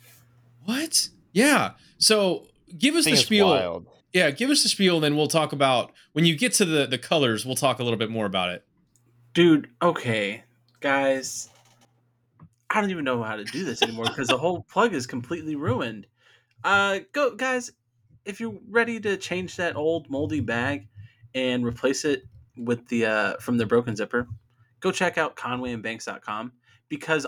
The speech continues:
Speaker 3: on their website,
Speaker 1: Mm-hmm,
Speaker 3: they
Speaker 1: mm-hmm.
Speaker 3: have not one, not two, not three.
Speaker 1: Not anymore.
Speaker 3: Not three colorways.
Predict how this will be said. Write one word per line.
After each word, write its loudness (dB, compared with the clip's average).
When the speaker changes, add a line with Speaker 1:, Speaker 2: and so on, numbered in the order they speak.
Speaker 3:
on 2
their 2
website, -4
Speaker 1:
Mm-hmm, -2
Speaker 3:
they 0
Speaker 1:
mm-hmm. -6
Speaker 3:
have 0
not -2
one, -4
not -2
two, -4
not 0
three. -4
Speaker 1:
Not 2
anymore. 0
Speaker 3:
Not 4
three -6
colorways. -2